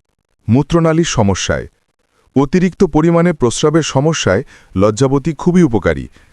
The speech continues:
লজ্জাবতীর পাতা পিষে খেলে মূত্রনালীর সমস্যায় উপকার পাওয়া যায়। হাইড্রোসিল থেকে মুক্তি পেতে, পুরুষের অন্ডকোষে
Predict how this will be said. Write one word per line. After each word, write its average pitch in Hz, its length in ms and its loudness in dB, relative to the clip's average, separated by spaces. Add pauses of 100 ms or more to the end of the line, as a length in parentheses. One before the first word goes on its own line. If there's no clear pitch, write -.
(280)
লজ্জাবতীর 104 600 0
পাতা 107 300 -2
পিষে 120 300 -2
খেলে 131 280 0 (380)
মূত্রনালীর 135 580 0
সমস্যায় 131 480 0
উপকার 120 360 0
পাওয়া 82 220 0
যায়। 69 240 -8 (680)
হাইড্রোসিল 131 560 0
থেকে 170 280 2
মুক্তি 117 320 0
পেতে, 80 280 -4 (840)
পুরুষের 180 380 2
অন্ডকোষে 151 560 0